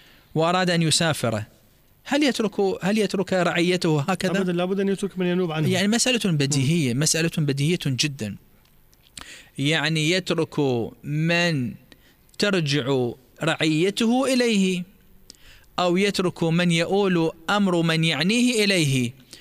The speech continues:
Speaker 1: وبالتالي من يختار؟ يختار من أفضل الناس الذين يثق بهم، أم يختار أي إنسان؟ يختار أفضل الناس.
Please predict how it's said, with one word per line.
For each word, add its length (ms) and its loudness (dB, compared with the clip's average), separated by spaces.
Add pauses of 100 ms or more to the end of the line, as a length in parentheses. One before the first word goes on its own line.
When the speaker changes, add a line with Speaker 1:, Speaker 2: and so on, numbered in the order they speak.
(220)
Speaker 1:
وبالتالي 500 0
من 160 0
يختار؟ 500 0 (120)
يختار 420 0
من 160 -2
أفضل 400 -2
الناس 360 0
الذين 320 0
يثق 340 0
بهم، 440 2
أم 100 0
يختار 320 0
أي 200 2
إنسان؟ 460 0 (600)
يختار 400 -2
أفضل 220 -2
الناس. 380 -4